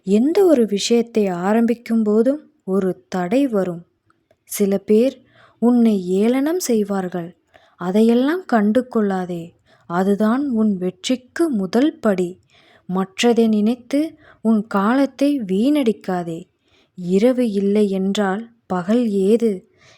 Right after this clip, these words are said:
எதிரிகள் இல்லை என்றால் வெற்றிகள் ஏது? நடப்பதை யாவும் நன்மைக்கென்று நினைத்துக்கொள். தவறு செய்பவர்கள் உச்சத்தில் இருப்பது போல் தெரியலாம், ஆனால் அது நிரந்தரம் இல்லை.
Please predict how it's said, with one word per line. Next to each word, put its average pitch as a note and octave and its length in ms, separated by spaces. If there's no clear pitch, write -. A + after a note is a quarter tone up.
எதிரிகள் A3+ 560
இல்லை G3 280
என்றால் G3+ 460
வெற்றிகள் C4 640
ஏது? A#3+ 280
நடப்பதை G#3 580
யாவும் G#3 540
நன்மைக்கென்று F#3+ 1000
நினைத்துக்கொள். F3+ 800
தவறு F#3 400
செய்பவர்கள் G3+ 800
உச்சத்தில் A#3+ 720
இருப்பது A#3 500
போல் A#3 320
தெரியலாம், F3+ 560
ஆனால் G3 340
அது F#3 220
நிரந்தரம் G#3 720
இல்லை. F3+ 340